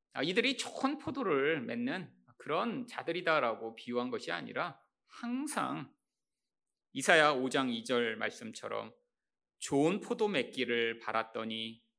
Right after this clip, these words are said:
들포도를 맺었도다." 하나님이 이들을 잘 가꾸시고 또 이들을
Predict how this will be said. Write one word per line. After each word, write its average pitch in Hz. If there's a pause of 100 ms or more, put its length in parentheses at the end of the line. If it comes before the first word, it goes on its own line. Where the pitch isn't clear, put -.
들포도를 127
맺었도다." 101 (1500)
하나님이 262
이들을 160
잘 -
가꾸시고 135 (800)
또 277
이들을 185